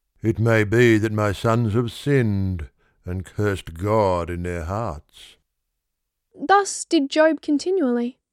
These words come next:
Speaker 2: Now there was a day when the sons of God came to present themselves before the Lord,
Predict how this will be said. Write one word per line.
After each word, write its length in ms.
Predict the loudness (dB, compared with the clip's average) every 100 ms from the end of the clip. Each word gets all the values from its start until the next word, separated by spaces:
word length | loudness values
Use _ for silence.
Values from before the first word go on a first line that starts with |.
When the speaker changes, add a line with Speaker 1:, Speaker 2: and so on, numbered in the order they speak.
| _ _ _ _ _ _ _
Speaker 2:
Now 340 | -4 0 0 -2 _ _ _ _
there 160 | 4 4
was 140 | 4
a 60 | 0
day 360 | 0 2 4
when 180 | 2 0
the 80 | -2
sons 320 | -2 -2 0
of 160 | 0 0
God 420 | 0 0 -4 -8 -12
came 280 | -4 -2 -2
to 80 |
present 420 | -2 -2 0 -4 -2
themselves 560 | -4 -2 -4 -4 -6
before 380 | -6 -4 2 2
the 60 | 2
Lord, 440 | 0 2 2 0